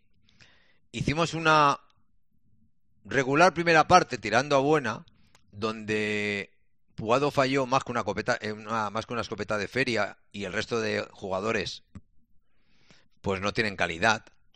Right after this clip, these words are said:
Llámese Khedira, llámese Cardona, llámese Vélez. Al final acabó marcando Puado. Y empatamos a uno, porque en la segunda parte nos cogió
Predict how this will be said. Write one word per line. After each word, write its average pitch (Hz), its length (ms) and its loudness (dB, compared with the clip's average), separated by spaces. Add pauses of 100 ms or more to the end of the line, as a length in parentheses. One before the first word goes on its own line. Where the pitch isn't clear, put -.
(220)
Llámese 95 400 -6
Khedira, 127 480 0
llámese 92 340 -6
Cardona, 131 760 -2
llámese 92 380 -8
Vélez. 123 480 -6 (1200)
Al 110 100 0
final 110 280 2
acabó 120 260 4
marcando 101 400 -2
Puado. 127 380 -2 (2750)
Y 110 80 -2
empatamos 92 400 0
a 90 80 -4
uno, 104 260 -4
porque 104 260 -6
en 101 40 -4
la 92 80 -2
segunda 101 380 -2
parte 147 500 4
nos 95 240 -12
cogió 104 560 -6